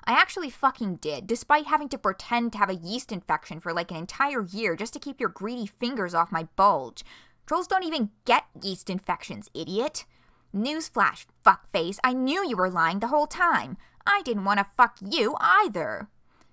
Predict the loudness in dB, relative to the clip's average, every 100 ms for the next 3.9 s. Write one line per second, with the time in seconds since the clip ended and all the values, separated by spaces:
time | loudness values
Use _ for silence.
0 | _ _ _ -12 -10 -6 -6 -6 -6 -6
1 | -6 -8 -10 -12 -14 -12 -10 -8 -10 -16
2 | -14 4 4 6 4 4 4 2 4 2
3 | -4 4 4 4 2 6 6 6 0